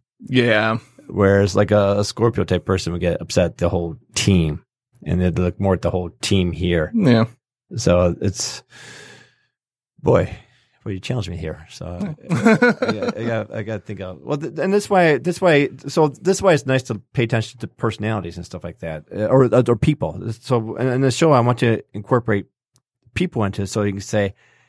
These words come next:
Speaker 2: hopefully, you can see some of the things here. So, like I said, in sports, in sports, usually I can spot the Scorpio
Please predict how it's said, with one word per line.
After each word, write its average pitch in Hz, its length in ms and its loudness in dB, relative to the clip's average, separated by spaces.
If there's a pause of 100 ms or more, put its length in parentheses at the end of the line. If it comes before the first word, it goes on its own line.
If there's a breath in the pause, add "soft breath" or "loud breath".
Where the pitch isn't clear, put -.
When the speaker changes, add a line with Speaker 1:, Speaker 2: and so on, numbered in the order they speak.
(340)
Speaker 2:
hopefully, 143 360 0
you 110 40 -2
can 113 120 -2
see 120 580 2 (640)
some 123 240 0
of 110 40 -2
the 98 120 -4
things 123 240 -2
here. 85 200 -6 (380)
So, 135 360 2 (720)
like 143 160 0
I - 40 -8
said, 135 240 2
in 131 80 -4
sports, 185 420 0 (680 soft breath)
in 117 80 -2
sports, 185 360 2
usually 156 600 2
I 127 140 0
can 139 180 -2
spot 110 380 0
the 107 120 -4
Scorpio 101 720 -2